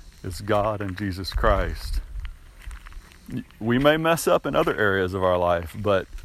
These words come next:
at least we understand that. And, uh, and that's a big deal. So, y'all have a wonderful rest of whatever is left of your day, wherever it is, whatever you're doing,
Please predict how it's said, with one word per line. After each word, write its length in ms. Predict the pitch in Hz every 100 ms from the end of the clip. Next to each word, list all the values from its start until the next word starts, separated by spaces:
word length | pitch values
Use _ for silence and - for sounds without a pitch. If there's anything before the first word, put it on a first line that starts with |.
| - - - - -
at 100 | 107
least 300 | 127 151 -
we 140 | 143
understand 760 | 131 120 110 - 117 113 101 87
that. 300 | 87 80 - - - - - - - - - -
And, 220 | 87 90
uh, 180 | 85 82
and 120 | 76
that's 200 | 107 107
a 40 | 98
big 280 | 87 95 82
deal. 180 | 76 71 - - -
So, 180 | - - - - - - - - - -
y'all 180 | 135 147
have 140 | 156
a 60 | 131
wonderful 480 | 127 147 147 139
rest 460 | 104 123 151 - -
of 140 | 113
whatever 320 | 127 139 135 123
is 100 | 117
left 300 | 135 135 120
of 100 | 117
your 120 | 120
day, 340 | 113 127 143
wherever 400 | 165 113 117 117
it 60 | 120
is, 320 | 120 123 156 -
whatever 240 | 110 117
you're 160 | 110 107
doing, 440 | 107 113 135 151